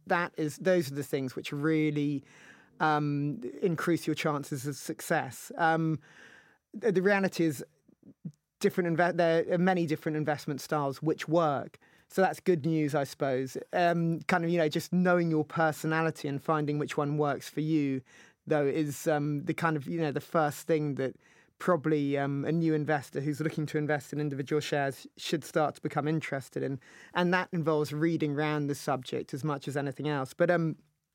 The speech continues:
I suppose in terms of the question of, you know, if we're going to, um, you know, define a few styles, there's, um, value investing, which, um,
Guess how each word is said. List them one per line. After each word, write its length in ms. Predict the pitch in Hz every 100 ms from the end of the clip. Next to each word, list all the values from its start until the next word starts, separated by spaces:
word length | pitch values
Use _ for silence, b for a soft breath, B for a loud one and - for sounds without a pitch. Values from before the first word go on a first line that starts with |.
| _ _ _ -
I 80 |
suppose 300 | 165 202 190
in 100 | 160
terms 260 | 160 170 160
of 60 | 151
the 80 |
question 380 | 151 156 - 160
of, 160 | 151 143 b b b b b
you 100 | 185
know, 120 | 175 175
if 200 | 170 -
we're 160 | 160
going 320 | 165 160 160
to, 260 | - 160 151 - b b b b b -
um, 380 | 170 160 156 156
you 80 |
know, 200 | 175 143 143 - - - - _ _ _
define 480 | 185 - 180 165 160
a 60 |
few 260 | 151 180 160
styles, 640 | 143 - 165 151 143 139
there's, 380 | 160 156 151 -
um, 400 | 165 151 147 147
value 440 | 156 160 165 160 156
investing, 680 | 151 151 156 - 165 160 151
which, 300 | 147 - -
um, 300 | 151 147